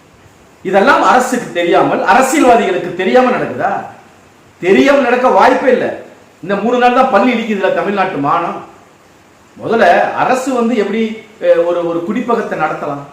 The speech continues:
அரசு எப்படி ஒரு குடிகாரனுக்கு ஒரு பொருளை வந்து விநியோகம் பண்ணலாம்? அப்ப இந்த டாஸ்மாக்னு வச்சு அரசே என்ன செஞ்சுச்சு? குடிகாரனுக்கு குடிக்கிறதுக்கு பாட்டில விற்கக்கூடிய நிறுவனத்தை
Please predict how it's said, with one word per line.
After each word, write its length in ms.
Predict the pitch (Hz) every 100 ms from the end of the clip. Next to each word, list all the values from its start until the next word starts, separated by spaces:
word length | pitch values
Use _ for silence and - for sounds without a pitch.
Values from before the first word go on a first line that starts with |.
| - _ _ _ _ _ _ _
அரசு 520 | 160 240 330 - 311
எப்படி 340 | 247 240 262
ஒரு 280 | 294 226 220
குடிகாரனுக்கு 920 | 247 320 330 277 233 - 285 254 - - -
ஒரு 160 | 226
பொருளை 360 | 226 254 294 269
வந்து 560 | 220 220 262 220 196 185 180 175 170 165
விநியோகம் 380 | 214 285 269 233
பண்ணலாம்? 540 | 190 175 170 - - - - _ _ - _ _ - _ _ _
அப்ப 180 | - 294
இந்த 120 | 262
டாஸ்மாக்னு 680 | - 277 311 311 320 320 311
வச்சு 240 | 254 302
அரசே 500 | 254 220 302 - 339
என்ன 140 | 294 262
செஞ்சுச்சு? 680 | 262 202 - 156 170 254 294 - - - -
குடிகாரனுக்கு 640 | 254 339 330 - 113 - -
குடிக்கிறதுக்கு 500 | 262 - 226 214 -
பாட்டில 320 | 208 277 302 247
விற்கக்கூடிய 640 | - - 302 285 247 190
நிறுவனத்தை 520 | 247 302 269 - 156